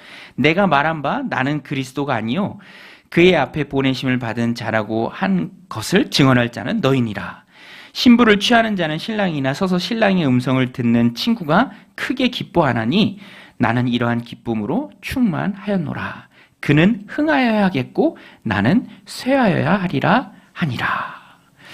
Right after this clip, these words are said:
여러분, 리더도 중요하지만 따라주는 사람은 훨씬 더 중요합니다.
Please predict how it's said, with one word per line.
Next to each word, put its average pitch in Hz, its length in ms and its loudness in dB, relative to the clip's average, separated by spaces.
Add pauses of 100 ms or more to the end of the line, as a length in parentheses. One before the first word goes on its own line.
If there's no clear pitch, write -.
(1080)
여러분, 165 640 4 (600)
리더도 180 440 6
중요하지만 123 720 -8 (840)
따라주는 269 540 -6
사람은 117 400 -12
훨씬 - 420 -10
더 170 80 -4
중요합니다. 95 640 -18